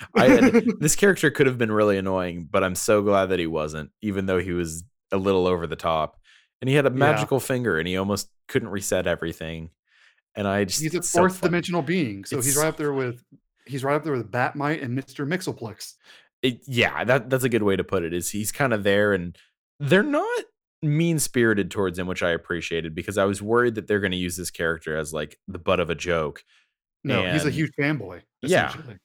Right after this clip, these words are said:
Speaker 1: He's a fanboy who's also incredibly helpful for what they're doing. <laughs>
Speaker 2: Oh, and can we, I just wanna point out one thing. I, when I saw Fractured, I couldn't remember what it was about 'cause I didn't read the,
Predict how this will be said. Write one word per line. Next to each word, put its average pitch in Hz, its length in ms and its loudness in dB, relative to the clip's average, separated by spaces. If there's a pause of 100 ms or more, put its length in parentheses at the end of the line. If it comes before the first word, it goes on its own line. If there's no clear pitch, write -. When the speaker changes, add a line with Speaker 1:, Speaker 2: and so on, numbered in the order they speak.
(160)
Speaker 1:
He's 131 180 -2
a 135 60 4
fanboy 175 560 4
who's 131 200 2
also 127 320 4
incredibly 110 440 2
helpful 92 380 0
for 85 220 -6
what 82 180 -4
they're 80 100 -6
doing. 76 220 -8 (160)
<laughs> 214 500 2
Speaker 2:
Oh, 147 340 4
and 139 100 -6
can 156 100 2
we, 180 220 2
I - 40 4
just 147 100 0
wanna 170 340 2 (120)
point 147 180 2
out 139 120 0
one 127 180 0
thing. 127 280 -4
I, 139 320 0 (1040)
when 143 120 -2
I 135 60 2
saw 170 200 2
Fractured, 131 600 -2
I 127 100 -4
couldn't 143 380 -6
remember 120 340 -4
what 117 120 -4
it - 20 -4
was 104 100 -6
about 110 260 -6
'cause - 80 -12
I - 20 -4
didn't 139 160 -2
read 120 220 -4
the, 98 220 -12